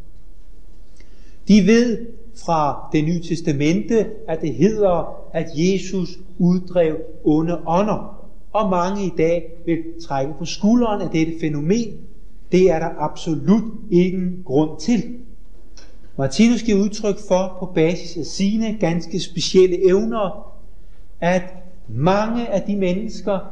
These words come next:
der i dag lever på vores sindssygehospitaler, vores statshospitaler, det er mennesker, som i virkeligheden er besat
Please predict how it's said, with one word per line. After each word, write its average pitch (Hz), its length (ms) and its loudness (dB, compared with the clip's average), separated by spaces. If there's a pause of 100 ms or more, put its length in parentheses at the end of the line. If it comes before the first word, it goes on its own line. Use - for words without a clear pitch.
der 135 80 -2
i 120 180 -4
dag 202 320 2
lever 185 680 -2 (120)
på 165 100 0
vores 156 500 0 (460)
sindssygehospitaler, 190 1400 -2
vores 117 160 -2
statshospitaler, 190 1400 0 (580)
det 143 140 2
er 139 60 2
mennesker, 180 960 2 (100)
som 160 260 -2 (140)
i 139 60 -2
virkeligheden 147 920 2 (180)
er 143 160 0 (320)
besat - 760 -2